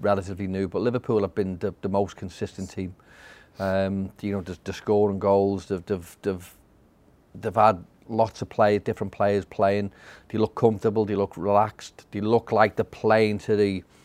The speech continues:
to the way Jurgen Klopp had them playing, you know, year before last and the year before, the year before that as well? So,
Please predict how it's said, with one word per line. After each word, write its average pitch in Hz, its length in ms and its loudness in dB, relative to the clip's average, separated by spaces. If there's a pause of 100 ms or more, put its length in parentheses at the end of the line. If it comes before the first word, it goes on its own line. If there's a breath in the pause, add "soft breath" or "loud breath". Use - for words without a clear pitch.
(280 soft breath)
to - 60 -14
the 113 60 0
way 107 220 4
Jurgen 107 280 2
Klopp 104 240 -2
had 104 180 2
them 98 120 -4
playing, 101 520 -2
you 98 80 -10
know, 101 80 -4
year 101 240 -2
before 98 360 -2
last 104 320 2
and 101 120 -4
the 98 40 -4
year 98 120 -2
before, 95 500 -4 (500 loud breath)
the 92 100 -6
year 98 140 0
before 95 340 -4
that 101 160 0
as 92 120 -6
well? 95 200 0
So, 92 380 -4